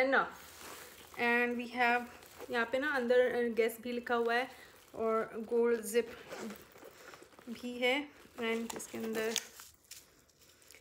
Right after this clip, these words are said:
माइक्रो पैक ड्राई क्ले क्राफ्ट ये लिखा हुआ है, तो बैग्स में डालते हैं। और ये देखो कितना अच्छा है ये। Oh, I'm, I'm so happy for this one।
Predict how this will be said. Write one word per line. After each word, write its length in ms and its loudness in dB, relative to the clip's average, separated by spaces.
माइक्रो 380 -4
पैक 300 -6
ड्राई 200 2
क्ले 200 -4
क्राफ्ट 720 -2
ये 80 -4
लिखा 280 -4
हुआ 200 0
है, 80 -4
तो 60 -12
बैग्स 340 -8
में 100 -4
डालते 340 -2
हैं। 200 -6
और 180 0
ये 120 0
देखो 280 -6
कितना 360 -8
अच्छा 420 -6
है 360 0
ये। 200 -2
Oh, 120 -4
I'm, 320 0
I'm 180 2
so 560 0
happy 360 0
for 120 2
this 340 -6
one। 300 -4